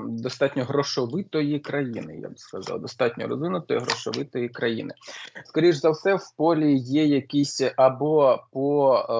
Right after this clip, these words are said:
е, розвідці, є якісь моменти, в яких, е, існують якісь договорняки, і диявол, в принципі, силу.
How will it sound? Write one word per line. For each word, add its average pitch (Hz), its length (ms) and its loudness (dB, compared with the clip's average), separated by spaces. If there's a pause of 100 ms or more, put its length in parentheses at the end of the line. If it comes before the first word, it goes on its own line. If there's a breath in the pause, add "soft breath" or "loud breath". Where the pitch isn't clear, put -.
(480)
е, 110 180 -16 (540)
розвідці, 123 720 -2 (340 loud breath)
є 151 220 0
якісь 143 340 -6
моменти, 151 440 -2
в 127 40 -2
яких, 131 380 -4
е, 123 760 4
існують 135 340 -4
якісь 120 260 -4
договорняки, 135 880 -2
і 160 360 0
диявол, 135 500 2
в 143 120 -6
принципі, 113 460 -8
силу. 113 340 -14